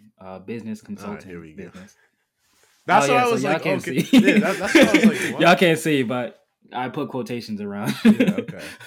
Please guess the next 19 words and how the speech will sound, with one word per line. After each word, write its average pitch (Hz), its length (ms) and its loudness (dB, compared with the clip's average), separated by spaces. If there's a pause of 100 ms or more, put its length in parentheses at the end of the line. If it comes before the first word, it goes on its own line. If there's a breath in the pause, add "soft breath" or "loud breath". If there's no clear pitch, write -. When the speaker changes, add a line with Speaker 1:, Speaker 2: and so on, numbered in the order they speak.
(160)
Speaker 2:
That - 0 -
Speaker 1:
around 117 180 -6
Speaker 2:
makes 110 200 -6
Speaker 1:
business 110 220 -10
Speaker 2:
sense. 104 200 -10
That 107 200 -8
Speaker 1:
consulting. - 0 -
Speaker 2:
makes 101 280 -8
Speaker 1:
I'm 123 180 -6
Speaker 2:
sense. - 20 -4
Speaker 1:
not 139 160 -4
gonna 131 160 -6
explain 113 400 -8
why, 127 320 -10
since 104 240 -12
we're 104 320 -10
on 98 200 -12
camera. 95 320 -12
Speaker 2:
Yeah, - 0 -